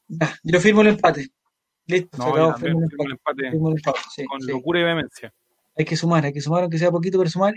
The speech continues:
Speaker 1: Y el, el partido en Iquique nos vamos a jugar la vida. Ese partido nos vamos a
Speaker 2: No,
Speaker 1: jugar
Speaker 2: y
Speaker 1: la
Speaker 2: si
Speaker 1: vida.
Speaker 2: gana Colo-Colo, el, el cruzalvismo se convierte en la institución más confiable que el Banco Estado en este país.
Speaker 1: Sí, porque dejamos a la Católica campeón. Le damos el título a Católica.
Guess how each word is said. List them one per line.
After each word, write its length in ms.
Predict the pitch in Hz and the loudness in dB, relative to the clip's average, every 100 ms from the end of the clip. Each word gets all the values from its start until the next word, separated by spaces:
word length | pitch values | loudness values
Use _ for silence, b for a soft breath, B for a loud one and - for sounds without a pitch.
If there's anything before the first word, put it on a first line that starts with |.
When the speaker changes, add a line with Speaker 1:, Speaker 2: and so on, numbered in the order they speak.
| - | 0
Speaker 1:
Y 360 | 196 233 233 _ | 4 4 2 _
el, 180 | 160 156 165 | 0 2 2
el 220 | 170 156 151 | 2 -2 -2
partido 260 | 156 - 165 | -4 2 2
en 20 | |
Iquique 260 | 160 180 | 2 0
nos 100 | 170 | 2
vamos 180 | 160 165 | 6 6
a 20 | |
jugar 160 | 156 151 | 4 0
la 80 | 143 | 0
vida. 200 | 135 - _ _ _ _ _ _ _ - | 0 -2 _ _ _ _ _ _ _ -4
Ese 220 | 175 180 | -2 2
partido 300 | 170 180 185 | 0 2 0
nos 60 | 175 | 0
vamos 120 | 160 | 4
a 40 | |
Speaker 2:
No, 40 | 170 | 6
Speaker 1:
jugar 120 | 202 | 6
Speaker 2:
y 20 | |
Speaker 1:
la 60 | 135 | 4
Speaker 2:
si 100 | 127 | 2
Speaker 1:
vida. 120 | 135 | 2
Speaker 2:
gana 140 | 180 165 | 2 4
Colo-Colo, 640 | 175 165 180 196 202 - - | 4 4 6 6 4 2 -6
el, 240 | 160 143 - | -12 -12 -6
el 160 | 131 | -6
cruzalvismo 640 | - 151 151 143 131 190 196 | -4 -2 2 2 4 6 6
se 140 | 180 | 4
convierte 360 | 147 143 180 180 | 2 2 2 4
en 60 | 165 | 2
la 40 | |
institución 400 | 156 135 127 175 | 2 2 4 4
más 140 | 175 | 4
confiable 420 | - 175 - 190 185 | 2 0 0 0 2
que 60 | |
el 40 | 180 | 0
Banco 220 | 185 185 | 0 -2
Estado 200 | - 196 | 2 2
en 60 | |
este 160 | 196 208 | 2 4
país. 200 | 214 107 | 4 4
Speaker 1:
Sí, 160 | 196 240 | 2 2
porque 320 | 202 160 170 | 2 2 2
dejamos 400 | 156 180 185 180 | 4 4 2 4
a 40 | |
la 80 | 165 | 2
Católica 320 | 156 160 185 156 | 2 2 2 2
campeón. 460 | 139 143 202 127 - | 0 4 4 4 -2
Le 140 | 143 | 4
damos 260 | 160 208 208 | 6 6 4
el 80 | 165 | 2
título 260 | 208 214 | 4 6
a 20 | 196 | 6
Católica. 400 | 190 175 139 | 4 2 0